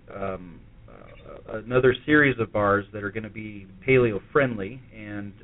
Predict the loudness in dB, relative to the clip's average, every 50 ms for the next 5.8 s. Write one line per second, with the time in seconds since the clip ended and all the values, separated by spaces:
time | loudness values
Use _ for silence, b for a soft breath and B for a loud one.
0 | -20 -12 -8 -4 -4 -4 -4 -6 -10 -16 -18 -20 -20 -18 -14 -12 -12 -10 -10 -12
1 | -12 -12 -14 -14 -14 -14 -14 -16 -20 b b b b b b b b b b b
2 | b -20 -14 -12 -10 -10 -10 -12 -14 -16 -10 -4 -2 0 0 0 0 0 2 4
3 | 6 6 6 4 2 0 0 -2 -6 -8 -6 0 2 4 4 6 4 4 2 0
4 | -2 -4 -6 -10 -10 -4 0 4 4 6 6 4 2 0 -4 -4 0 2 2 4
5 | 4 2 2 0 0 -2 -6 -12 -12 -4 0 2 2 2 2 0